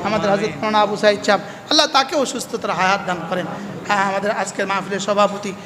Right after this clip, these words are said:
অত্র মাদ্রাসার মোতাওয়াল্লি, আল্লাহ আপনাদের সকলকে কবুল করেন, সুস্থতার হায়াত দান করেন, ঈমান আমলের জিন্দেগি নসিব করেন।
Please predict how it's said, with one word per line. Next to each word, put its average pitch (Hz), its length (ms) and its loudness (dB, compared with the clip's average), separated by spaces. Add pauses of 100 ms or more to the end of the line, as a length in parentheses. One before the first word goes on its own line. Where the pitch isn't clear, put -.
(180)
অত্র 269 160 -2
মাদ্রাসার 226 440 -2
মোতাওয়াল্লি, 202 500 -2 (280)
আল্লাহ 311 200 6
আপনাদের 277 240 4
সকলকে 339 640 4
কবুল 196 300 2
করেন, 180 240 6 (340)
সুস্থতার 262 480 8
হায়াত 190 420 6
দান 196 220 -2
করেন, 190 200 2 (300)
ঈমান 247 280 10
আমলের 285 380 8
জিন্দেগি 208 400 2
নসিব 226 440 2
করেন। 175 200 4